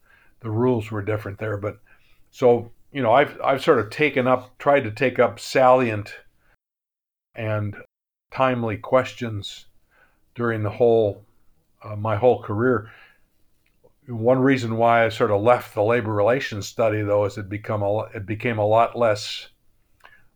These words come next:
uh, consequential once, uh, we realized that the unions were not as powerful, uh, as we thought they were. And, uh,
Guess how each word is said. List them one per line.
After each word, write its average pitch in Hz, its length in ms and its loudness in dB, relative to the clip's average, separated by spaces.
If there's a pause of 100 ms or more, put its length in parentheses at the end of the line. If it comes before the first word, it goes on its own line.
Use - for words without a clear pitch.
uh, 104 160 -6
consequential 120 880 -2
once, 107 420 -6
uh, 101 320 -2 (600)
we 113 100 -4
realized 113 640 2
that 107 160 -10
the 117 80 -8
unions 120 440 -4
were 117 200 -2
not 120 260 2
as 107 140 -4
powerful, 117 760 2 (760)
uh, 104 200 -4
as 110 200 -6
we 110 100 -4
thought 123 320 2
they 113 140 0
were. 107 480 -2 (580)
And, 104 380 -8
uh, 101 280 -8